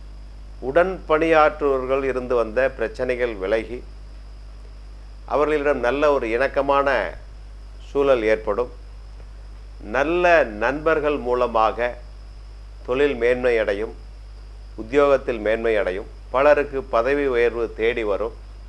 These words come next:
அதேபோல் தாங்கள் எதிர்பார்த்த இடம் மாற்றம் உடனடியாக கிடைக்கும். மேலதிகாரிகளால் நன்மைகளும் அவர்களுடைய பாராட்டும் பெறக்கூடிய காலமாக அமையும்.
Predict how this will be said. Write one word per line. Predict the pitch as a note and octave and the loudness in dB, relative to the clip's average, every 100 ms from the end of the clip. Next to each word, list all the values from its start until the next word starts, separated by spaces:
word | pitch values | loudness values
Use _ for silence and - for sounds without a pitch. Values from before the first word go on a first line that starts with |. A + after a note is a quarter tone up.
| - - - - - - - - - - | -18 -18 -18 -18 -18 -18 -18 -18 -18 -2
அதேபோல் | D3+ F#3+ G3 F3+ G3 - | 4 6 6 6 4 8
தாங்கள் | D3+ E3 E3 E3+ C#3+ | 8 10 8 4 4
எதிர்பார்த்த | C#3+ E3 D#3 D3+ D3+ D3 D#3 D#3+ | 4 4 4 4 4 2 4 4
இடம் | A#2+ B2 D3 | 2 4 4
மாற்றம் | D3+ C3+ C3 B2 C3+ - - - - - - - - - - - - - | 4 4 4 0 -2 -4 -16 -18 -18 -18 -18 -18 -18 -18 -18 -18 -18 -10
உடனடியாக | G#2 A#2+ C#3 C#3 C3 C3+ A#2+ | -2 0 2 2 6 6 4
கிடைக்கும். | A#2+ - A2 G#2 A#2+ B2 - - - - - - - - - - A#2 | 0 0 0 0 -2 -4 -10 -18 -18 -18 -18 -18 -18 -18 -18 -16 2
மேலதிகாரிகளால் | D3 F#3 F#3 E3 D#3+ D3+ C#3+ C3+ B2 C3 C3+ B2+ G2 | 6 8 8 6 6 6 6 4 2 4 2 0 -8
நன்மைகளும் | G2+ A2+ B2+ A2+ A#2 A#2+ - - - - - - - - - | -8 0 2 2 -2 -6 -12 -18 -18 -18 -18 -18 -18 -18 -2
அவர்களுடைய | - D3+ D3 C#3+ C3+ B2 G2+ - | 4 6 6 4 6 6 4 4
பாராட்டும் | B2+ D3+ D3+ C#3 D3 C#3 | 6 8 8 6 0 0
பெறக்கூடிய | A#2 A#2 B2+ A2+ A2 F#2+ - - | 0 0 -2 -2 0 0 -2 -6
காலமாக | A2 A#2 A2+ A2 G#2+ G#2 G2 D#2+ - - - - | 0 2 2 2 0 0 -2 -4 -10 -16 -12 -4
அமையும். | G#2 A2 C3 | 0 0 -2